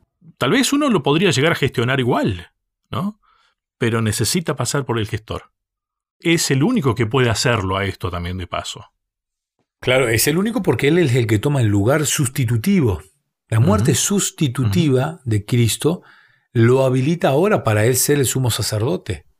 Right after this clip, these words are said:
Speaker 2: de una raza humana
Speaker 1: Ujú.
Speaker 2: que él conoce ante un Dios que él también conoce. Entonces,
Speaker 1: Ujú.
Speaker 2: continúa siendo un mediador allí en el cielo, pero él es el sustitutivo.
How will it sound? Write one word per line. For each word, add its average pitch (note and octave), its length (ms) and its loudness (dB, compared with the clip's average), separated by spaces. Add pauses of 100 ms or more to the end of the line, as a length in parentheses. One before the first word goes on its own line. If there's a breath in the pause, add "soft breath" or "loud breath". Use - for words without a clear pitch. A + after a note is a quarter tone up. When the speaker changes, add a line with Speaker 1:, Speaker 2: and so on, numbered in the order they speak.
(120)
Speaker 2:
de A#2 140 2
una F3 200 2
raza D#3+ 340 0
humana D3+ 300 2
Speaker 1:
Ujú. A2 80 -2
Speaker 2:
que A#2 140 0
él D#3 80 0
conoce F3 600 0 (400 soft breath)
ante B2+ 260 0
un D3 140 2
Dios D#3 200 2
que C3 120 0
él B2 100 0
también C3+ 320 2
conoce. C3 600 -4 (680)
Entonces, D#3+ 440 -2
Speaker 1:
Ujú. G#2+ 160 -2
Speaker 2:
continúa D3+ 440 0
siendo G3 220 0
un D#3+ 60 0
mediador C#3+ 400 4
allí C3 200 0
en D#3 80 0
el C3 100 -2
cielo, A#2 560 -2 (160)
pero A#2+ 180 2
él F#3+ 80 2
es G3 140 0
el A#2 140 2
sustitutivo. A#2+ 840 -2